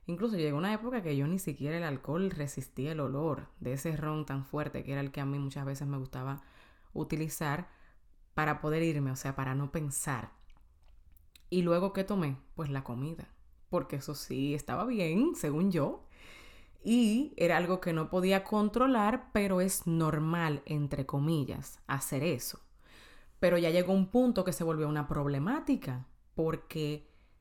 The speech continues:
toda, cada vez que sentía emociones fuertes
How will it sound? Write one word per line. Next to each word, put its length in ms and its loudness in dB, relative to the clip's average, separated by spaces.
toda, 420 4
cada 200 4
vez 240 2
que 140 -2
sentía 680 2
emociones 580 0
fuertes 760 0